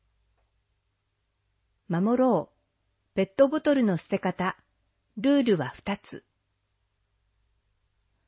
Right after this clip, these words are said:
ルール一。ボトルを水ですすぐ。ルール二。キャップとラベルを外し、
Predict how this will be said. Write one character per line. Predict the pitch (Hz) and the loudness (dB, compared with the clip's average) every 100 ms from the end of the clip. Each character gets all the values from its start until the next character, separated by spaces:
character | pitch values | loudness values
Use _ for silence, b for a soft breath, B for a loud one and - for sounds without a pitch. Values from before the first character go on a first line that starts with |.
| _ 202 | _ -2
ル | 277 | 2
ー | 262 | 2
ル | 170 | 0
一。 | 139 - - 165 - _ _ _ _ _ _ _ _ _ _ _ _ _ _ | -6 -10 -10 -10 -10 _ _ _ _ _ _ _ _ _ _ _ _ _ _
ボ | 185 | -4
ト | 190 262 | 2 2
ル | 277 269 | 4 4
を | |
水 | 254 226 233 | 4 2 0
で | 233 | 0
す | 226 196 | 0 -6
す | - | -4
ぐ。 | 196 196 - _ _ _ _ _ _ _ _ _ _ _ _ _ - | 0 0 -2 _ _ _ _ _ _ _ _ _ _ _ _ _ -8
ル | 214 | 0
ー | 277 220 | 0 0
ル | 156 | -2
二。 | 143 160 170 _ _ _ _ _ _ _ _ _ _ _ | -2 -2 -4 _ _ _ _ _ _ _ _ _ _ _
キ | - | -8
ャ | 190 | -8
ッ | - | -8
プ | 262 | 0
と | 262 | 2
ラ | 240 233 | 4 4
ベ | 254 | 4
ル | 262 247 | 4 2
を | |
外 | 214 220 240 | 0 -4 -6
し、 | 208 233 240 | -4 -4 -6